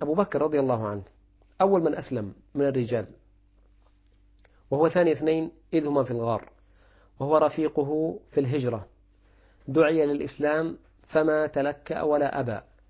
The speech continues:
وسار على المحجة فما زل ولا كبى، وأنفق وأكثر من الإنفاق فما قلل حتى تخلل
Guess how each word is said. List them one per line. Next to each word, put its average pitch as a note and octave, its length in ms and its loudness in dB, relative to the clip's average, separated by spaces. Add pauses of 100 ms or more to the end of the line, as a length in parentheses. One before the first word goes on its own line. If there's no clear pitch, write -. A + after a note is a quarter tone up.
(420)
وسار D3+ 420 4
على D3 160 4
المحجة D3 800 -2
فما D3 280 2
زل D3+ 560 0
ولا C#3+ 300 2
كبى، A#2+ 380 -2 (1120)
وأنفق D3+ 1040 2
وأكثر D#3 580 2
من D3+ 80 0
الإنفاق D#3 800 -2
فما D#3 300 0
قلل D3+ 380 0
حتى D3+ 440 -4
تخلل D3+ 760 -4